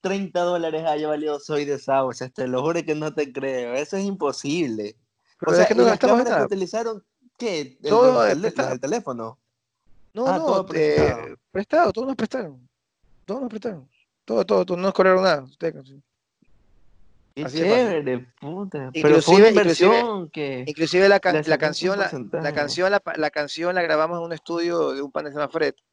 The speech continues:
Speaker 2: que el man es que nos grabó casi todas las canciones, y esas canciones el man, mi, el man pagó con canje, o sea, el man le hicimos publicidad.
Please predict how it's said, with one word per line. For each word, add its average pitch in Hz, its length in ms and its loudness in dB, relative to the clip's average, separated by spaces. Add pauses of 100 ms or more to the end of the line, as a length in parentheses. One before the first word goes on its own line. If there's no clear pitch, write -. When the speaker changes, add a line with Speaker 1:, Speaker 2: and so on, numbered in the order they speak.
(680)
Speaker 2:
que 143 100 -10
el 139 60 -6
man 151 100 -2
es 170 60 -6
que 180 60 -4
nos 156 100 -6
grabó 147 220 2
casi 156 180 -8
todas 160 180 0
las 160 40 -10
canciones, 165 420 -6
y 139 240 -2
esas 139 160 -4
canciones 147 500 -4
el 127 120 -4
man, 135 240 -2 (260)
mi, 131 220 -12
el 131 120 -2
man 143 100 2
pagó 135 200 6
con 127 160 -6
canje, 123 400 -2
o - 20 -20
sea, 117 120 -14
el 123 40 -20
man 131 140 -12
le - 80 -18
hicimos 127 180 -12
publicidad. 139 400 -10